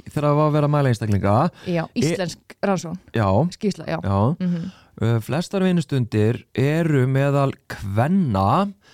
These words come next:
Speaker 1: sem að eiga börn, eru í fullri vinnu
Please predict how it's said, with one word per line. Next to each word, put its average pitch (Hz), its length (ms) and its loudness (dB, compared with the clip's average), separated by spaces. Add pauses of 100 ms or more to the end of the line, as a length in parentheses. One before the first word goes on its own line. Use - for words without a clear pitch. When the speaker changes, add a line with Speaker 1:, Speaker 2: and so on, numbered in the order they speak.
(140)
Speaker 1:
sem 123 320 -4
að 104 520 0
eiga 92 360 -4
börn, 180 340 0 (360)
eru 107 180 -4
í 101 40 -4
fullri 170 300 -2
vinnu 156 440 0